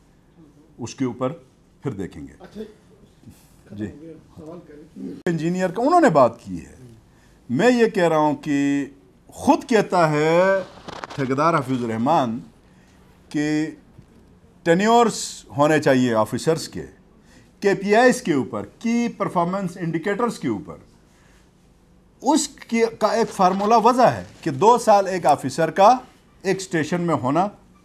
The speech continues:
Speaker 1: अच्छी बात है, हम भी सपोर्ट करते हैं।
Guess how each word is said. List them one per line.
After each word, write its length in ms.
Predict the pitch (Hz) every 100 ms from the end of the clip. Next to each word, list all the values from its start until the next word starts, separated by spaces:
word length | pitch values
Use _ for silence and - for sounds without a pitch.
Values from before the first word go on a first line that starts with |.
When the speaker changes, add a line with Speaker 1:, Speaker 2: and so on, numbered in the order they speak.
| _ -
Speaker 1:
अच्छी 280 | 196 -
बात 220 | 127 82 76
है, 280 | _ _ _ _ _ _
हम 140 | - 151
भी 80 | 175
सपोर्ट 340 | - 143 110
करते 260 | 90 80 -
हैं। 160 | -